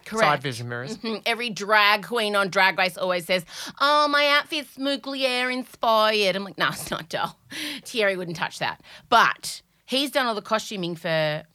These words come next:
Speaker 1: well, the House of Mugler has done all the costuming for Dua.
Speaker 2: Mm.
Speaker 1: He, I think he's not, no longer with us. Rest in peace.
Speaker 2: Oh, okay.
Speaker 1: Um, so you get that reference.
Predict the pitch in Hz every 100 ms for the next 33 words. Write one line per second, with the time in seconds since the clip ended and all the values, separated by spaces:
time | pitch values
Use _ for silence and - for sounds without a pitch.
0 | _ _ 180 180 185 202 208 190 180 160
1 | 175 170 151 165 170 165 160 180 175 180
2 | 165 160 156 175 156 151 175 151 147 247
3 | _ 147 131 120 120 - _ _ - 160
4 | 156 147 135 - _ _ _ - - -
5 | 160 156 - 156 151 - 160 - - 160
6 | - - 160 160 127 123 120 - - -
7 | 196 185 180 170 175 190 185 202 165 -
8 | 151 147 -